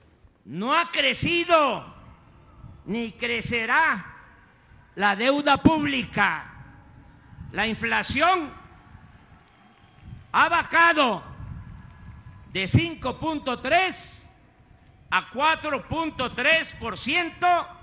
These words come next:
en comparación con el mismo periodo del año pasado. Durante el tiempo que llevamos en el gobierno,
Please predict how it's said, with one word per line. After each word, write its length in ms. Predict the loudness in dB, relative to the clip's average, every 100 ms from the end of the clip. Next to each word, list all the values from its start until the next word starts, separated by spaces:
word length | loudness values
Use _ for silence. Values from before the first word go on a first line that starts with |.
| -20 -20 _ _ _ _ -10
en 140 | -8 -6
comparación 1040 | -2 -2 -2 -6 -8 -10 -6 -4 -4 -8 -14 -20 -20 -20 -20 -14
con 240 | -10 -8
el 160 | -8 -8
mismo 400 | -8 -6 -4 2
periodo 680 | 2 2 -2 2 2 2 0 -8 -20 -20 -20 -20 -20 -20 -10
del 200 | -6 0
año 260 | 0 2 2
pasado. 680 | 2 4 4 2 2 -6 -10 -18 -20 -20 -20 -20 _ -8
Durante 420 | -4 -4 -4 -6
el 140 | -6
tiempo 360 | -4 -4 -4 -4
que 160 | -4
llevamos 520 | -2 -2 -2 -2 -4 -6
en 80 |
el 100 | -6
gobierno, 720 | -6 -4 0 0 0 0 0